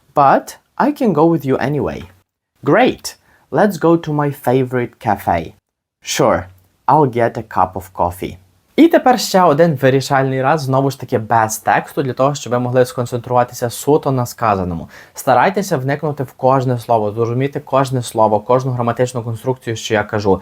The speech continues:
Якщо не виходить, не хвилюйтеся, перегляньте його ще раз з текстом і потім знову без тексту.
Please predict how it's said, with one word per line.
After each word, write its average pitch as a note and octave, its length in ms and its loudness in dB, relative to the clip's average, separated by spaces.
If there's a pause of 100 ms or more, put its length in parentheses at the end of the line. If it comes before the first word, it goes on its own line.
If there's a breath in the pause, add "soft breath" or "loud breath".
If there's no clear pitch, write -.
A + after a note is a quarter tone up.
(260 loud breath)
Якщо A#2+ 280 0
не F#3 120 4
виходить, G#3+ 520 2
не E3 100 -4
хвилюйтеся, E3 560 -4
перегляньте C#3+ 460 -2
його D3 160 2
ще C#3+ 220 2
раз D3 160 0
з - 100 -10
текстом G3 500 0 (280 loud breath)
і C3+ 60 0
потім C#3+ 300 0
знову C3+ 280 2
без A#2 320 0
тексту. - 500 -6